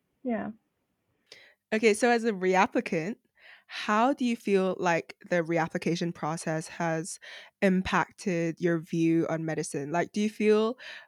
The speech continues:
Speaker 2: more motivated? Do you feel less motivated? Um,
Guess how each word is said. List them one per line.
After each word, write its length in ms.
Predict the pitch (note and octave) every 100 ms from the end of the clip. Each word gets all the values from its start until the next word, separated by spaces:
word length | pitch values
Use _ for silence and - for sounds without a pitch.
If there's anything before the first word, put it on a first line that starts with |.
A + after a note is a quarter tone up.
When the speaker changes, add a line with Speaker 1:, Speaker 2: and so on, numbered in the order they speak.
| _
Speaker 2:
more 220 | F#3 F#3 F#3+
motivated? 720 | G3 G3+ G3 G3 G3 G3 G3
Do 80 |
you 60 | F3
feel 200 | F#3 E3+
less 280 | E3 F3 -
motivated? 760 | E3+ E3+ E3+ E3+ E3 E3+ E3+ - - -
Um, 460 | E3+ E3+ D#3+ D#3+ F#3